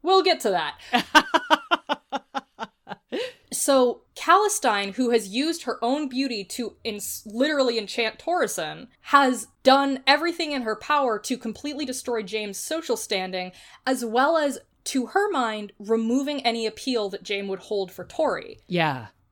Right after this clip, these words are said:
Speaker 1: Which means that, in Kalistein's mind,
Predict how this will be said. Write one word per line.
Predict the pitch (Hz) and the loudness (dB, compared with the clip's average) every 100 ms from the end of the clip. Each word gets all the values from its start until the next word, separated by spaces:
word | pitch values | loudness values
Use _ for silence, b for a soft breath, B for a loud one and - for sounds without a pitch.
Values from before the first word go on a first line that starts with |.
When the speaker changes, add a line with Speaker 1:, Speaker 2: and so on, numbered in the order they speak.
| _ | _
Speaker 1:
Which | 233 269 254 | -2 0 0
means | 277 277 226 | 0 0 2
that, | 240 233 - - | 2 2 -4 -4
in | 254 226 | -4 -2
Kalistein's | 262 370 370 - 254 220 | 0 2 0 -2 -4 -4
mind, | 220 208 202 | -6 -6 -8